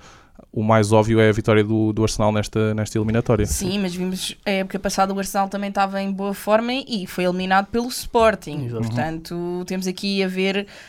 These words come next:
Speaker 2: eh, o peso que é esta competição e o peso que tem o Futebol Clube do Porto.
Speaker 3: Sim, sim,
Speaker 2: O Futebol
Speaker 3: sim.
Speaker 2: Clube do Porto não é uma equipa qualquer na Champions League.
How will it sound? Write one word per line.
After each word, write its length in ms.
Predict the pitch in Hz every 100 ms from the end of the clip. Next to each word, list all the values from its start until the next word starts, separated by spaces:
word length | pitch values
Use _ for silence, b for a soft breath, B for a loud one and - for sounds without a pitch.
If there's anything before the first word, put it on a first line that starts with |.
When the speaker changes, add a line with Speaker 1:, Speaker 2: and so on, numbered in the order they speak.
| B
Speaker 2:
eh, 100 | -
o 100 | 202
peso 480 | 180 - 262 226 -
que 200 | - 226
é 260 | 208 175 156
esta 260 | 208 190 202
competição 680 | 190 202 220 208 - 226 285
e 100 | 226
o 40 |
peso 360 | 175 202 208 -
que 80 | -
tem 240 | - 214
o 40 | 240
Futebol 300 | - 196 196
Clube 260 | - 233
do 120 | 240
Porto. 420 | 233 226 180 - - -
Speaker 3:
Sim, 220 | - 131
sim, 120 | 123 110
Speaker 2:
O 20 |
Futebol 200 | 113 180
Speaker 3:
sim. 60 |
Speaker 2:
Clube 140 | 185 190
do 40 |
Porto 180 | 208 220
não 140 | 233 233
é 80 |
uma 120 | 240 254
equipa 300 | 240 254 254
qualquer 480 | 240 233 247 247
na 120 | 247 247
Champions 460 | - 240 254 254
League. 280 | 226 208 165